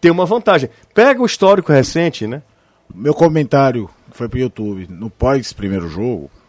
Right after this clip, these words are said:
Speaker 2: pega somente, não precisa nem analisar o jogo em si, basta ver o retrospecto do ano. Ninguém venceu por mais de um gol de diferença.
Speaker 1: Exato,
Speaker 2: Né?
Speaker 1: exatamente.
Speaker 2: Então, você pega só esse retrospecto, além do retrospecto histórico, a, aquela coisa que a gente sempre brinca, que o maior vencedor do Clássico Rei é o empate,
Speaker 1: É o
Speaker 2: é o resultado
Speaker 1: empate,
Speaker 2: que
Speaker 1: é.
Speaker 2: mais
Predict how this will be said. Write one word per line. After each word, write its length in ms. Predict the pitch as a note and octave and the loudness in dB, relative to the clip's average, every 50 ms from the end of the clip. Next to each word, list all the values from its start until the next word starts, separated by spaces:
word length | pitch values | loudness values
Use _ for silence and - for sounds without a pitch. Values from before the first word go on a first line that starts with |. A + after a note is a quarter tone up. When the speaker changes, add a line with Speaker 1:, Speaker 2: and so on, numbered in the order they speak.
| _ - | _ -12
Speaker 2:
pega 360 | - A2 A#2 A2+ C3 B2 G#2+ - - | -10 -10 -8 -8 -8 -10 -10 -12 -18
somente, 720 | - - - D3 D#3 E3+ D#3+ D#3+ F3 F3+ - - - - D#3 D3+ | -20 -12 -6 -6 -6 -4 -4 -6 -6 -6 -8 -10 -14 -14 -14 -8
não 140 | D#3+ F3+ F#3 | -4 -4 -4
precisa 320 | D#3 - - G3 F#3+ F#3 F#3+ | -4 -4 -6 -4 -2 -2 -2
nem 140 | G#3 B3+ | 0 0
analisar 480 | C#4+ B3+ A3+ G3+ F3+ C#3 D3+ F3 F3 - | -2 0 0 -2 -2 -2 -2 -4 -4 -2
o 160 | - E3+ F3 F3 | -2 -2 -2 -2
jogo 400 | D3 C3 C#3 C3+ C3 A#2+ G#2+ A2 | -2 0 2 2 2 2 0 -2
em 80 | A2 | -4
si, 220 | A2 - - G2+ F2 | -4 -6 -8 -10 -8
basta 340 | E2 A#2 C#3 D3+ - - | -6 -4 -4 -4 -2 -4
ver 180 | C#3 A#2+ B2+ C#3 | -6 -4 -2 -4
o 40 | C#3 | -2
retrospecto 640 | - C#3 C3+ - B2 A#2 - - C3+ B2+ A2+ - B2+ | -2 -4 -6 -4 -6 -8 -8 -8 -10 -10 -8 -10 -10
do 140 | A#2+ C3 A#2+ | -6 -6 -6
ano. 260 | G2+ F2 D#2+ D#2 - _ _ _ _ _ _ _ _ - | -6 -6 -8 -10 -12 _ _ _ _ _ _ _ _ -10
Ninguém 340 | B2+ C#3 C#3+ C3+ D3 D#3+ D#3+ | -8 -6 -4 -2 0 0 0
venceu 340 | D3 C3+ A#2+ G2+ - B2 A2 | -2 -2 -4 -4 -4 -6 -4
por 100 | G#2+ A2 | -4 -2
mais 200 | G#2+ G#2+ G#2+ F#2+ | -2 -2 -2 -4
de 80 | F#2+ | -4
um 20 | F#2 | -6
gol 120 | F#2 F#2 | -6 -6
de 100 | F2 E2+ | -8 -8
diferença. 380 | E2+ - F2+ E2 D#2 D#2 - B3+ | -12 -10 -10 -10 -10 -8 -8 -6
Speaker 1:
Exato, 380 | G#3 G3 A#3 C#4+ D#4 - - | -2 0 2 4 2 2 2
Speaker 2:
Né? 40 | B2+ | 0
Speaker 1:
exatamente. 560 | B2+ A2+ E3 E3 - C#4 D4 C#4+ C#4+ D4+ G3+ | 0 0 0 -2 -4 -4 -6 -6 -6 -6 -6
Speaker 2:
Então, 180 | E3 - C3 C3 | -4 -2 -2 -2
você 300 | A#2 A#2 C3 C3 - E3 | -4 -6 -6 -4 -4 -4
pega 240 | D#3 - F3 E3 D3+ | -4 -4 -4 -4 -4
só 200 | C#3+ - - G#3 | -6 -6 -6 -6
esse 160 | G#3+ G3+ - | -6 -6 -6
retrospecto, 640 | B2 A#2+ - G2+ F#2 - - - B2 - F#2+ - - | -8 -8 -8 -10 -12 -12 -12 -12 -12 -12 -12 -14 -14
além 200 | F#2 G2 B2 D3 | -14 -12 -10 -10
do 60 | D3 | -10
retrospecto 540 | C3 A#2+ A2 G2+ G#2 - - A2+ G#2 - - | -10 -10 -10 -12 -14 -12 -12 -12 -12 -12 -16
histórico, 680 | - - - - A2+ A#2 A#2 G#2+ F#2+ - - G2+ G2 F#2+ | -18 -18 -14 -10 -8 -6 -6 -6 -8 -10 -12 -12 -12 -10
a, 160 | F#2 F#2 F2+ D#2+ - - E2+ | -12 -12 -14 -16 -20 -20 -20
aquela 240 | F#2 - A2 G#2+ G2+ | -14 -12 -12 -12 -12
coisa 180 | - G#2+ - | -14 -16 -14
que 60 | - G#2+ | -14 -14
a 40 | |
gente 160 | G#2 G#2 G#2 - | -14 -12 -12 -8
sempre 200 | - C3 A#2+ A2 | -8 -8 -8 -8
brinca, 320 | G#2+ A#2 B2+ A2+ - A2 | -8 -8 -10 -10 -10 -12
que 100 | F#2 - | -12 -10
o 40 | G#2+ | -10
maior 200 | G#2 G#2 G#2+ B2 | -10 -8 -6 -8
vencedor 380 | B2+ A#2+ G#2+ - A2+ G#2 A2+ A2+ | -8 -8 -10 -12 -12 -12 -12 -12
do 80 | G#2 | -12
Clássico 340 | G2+ - G#2+ G#2 - - - | -12 -12 -12 -12 -12 -12 -12
Rei 200 | G#2 G2+ A2 A2 | -10 -8 -8 -8
é 60 | A2 | -8
o 100 | G#2 G2+ | -10 -10
empate, 380 | G2+ G2 - - G#2+ A#2 A2 F2 | -12 -14 -10 -8 -8 -6 -4 -4
Speaker 1:
É 40 | G#2 | -4
o 60 | G#2 | -2
Speaker 2:
é 20 | |
o 20 | A2+ | -4
resultado 240 | A2+ G2+ A2 A2+ B2 | -4 -4 -2 -2 -2
Speaker 1:
empate, 160 | - - - - | -2 -2 -4 -4
Speaker 2:
que 60 | G#2+ | -4
Speaker 1:
é. 20 | G#2+ | -4
Speaker 2:
mais 400 | A2 A#2+ A#2+ A2 G2 - - | -2 -4 -4 -4 -6 -10 -14